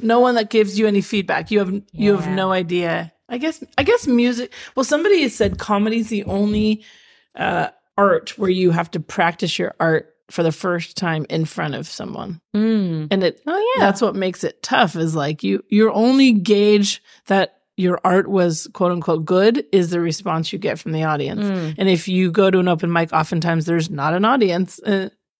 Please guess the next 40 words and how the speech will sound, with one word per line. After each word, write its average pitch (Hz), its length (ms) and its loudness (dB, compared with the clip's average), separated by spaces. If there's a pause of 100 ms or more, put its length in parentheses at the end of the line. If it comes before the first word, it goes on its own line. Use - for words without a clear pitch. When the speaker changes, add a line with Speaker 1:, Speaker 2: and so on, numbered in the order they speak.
Speaker 1:
or 196 240 4
there's, 185 340 0
Speaker 2:
Yeah. 170 220 -2 (340)
Speaker 1:
it's - 0 -
Speaker 2:
It's 190 180 2
an 202 120 0
audience 190 500 4
of 170 260 -2 (520)
people 208 140 0
Speaker 1:
other 196 280 2
Speaker 2:
that 165 140 0
are, 160 160 -2
like, 156 380 -6
looking 165 340 -6
at 202 100 -2
their 208 120 2
Speaker 1:
Yeah. 175 200 2
Speaker 2:
notebooks 160 380 -4
going, 151 260 -6
"What 175 100 -8
do 190 100 -6
I 175 220 -6
wanna 143 200 -8
say?" 143 320 -10
Speaker 1:
Yeah, 233 300 0
including 175 520 0
me, 147 400 -4
Speaker 2:
Yeah. 208 220 2
Speaker 1:
who 175 120 -2
does 165 300 -2
the - 60 -4
Speaker 2:
Same. 247 160 4
Speaker 1:
same. 180 440 -4
Speaker 2:
Yeah. 208 160 -4 (280)
Speaker 1:
It's 160 180 -10
just 165 160 -6
part 165 160 -2
of 151 60 -2
the 151 80 -4
deal. 160 500 0